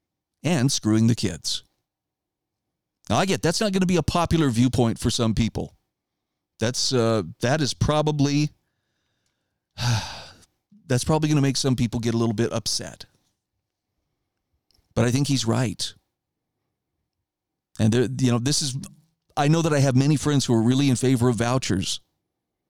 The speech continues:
But if the money has to pass through government hands before it gets to you, so that you can put it to use to, you know, best pursue your s-, your child's education, it's gonna come with strings attached.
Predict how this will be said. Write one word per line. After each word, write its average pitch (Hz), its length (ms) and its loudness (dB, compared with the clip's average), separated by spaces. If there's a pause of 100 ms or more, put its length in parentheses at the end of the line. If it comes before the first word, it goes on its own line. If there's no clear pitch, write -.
(1040)
But 123 80 2
if 123 120 0
the 143 80 0
money 160 260 4
has 165 180 4
to 123 80 -2
pass 143 420 0
through 135 360 2
government 127 500 2
hands 113 480 0
before 123 380 0
it 120 100 -8
gets 123 260 -4
to 117 120 -4
you, 113 400 2 (500)
so 123 140 -2
that 101 100 -2
you 113 120 0
can 113 140 0
put 143 160 0
it 160 100 -4
to 131 100 -4
use 160 240 0
to, 92 320 -2
you 101 120 -2
know, 120 100 0
best 123 400 -4 (360)
pursue 151 340 2
your 139 180 4
s-, - 260 -2
your 135 200 2
child's 135 540 -2
education, 131 800 0 (1700)
it's 123 140 -2
gonna 151 180 2
come 190 240 2
with 190 140 4
strings 180 360 2
attached. 110 460 -4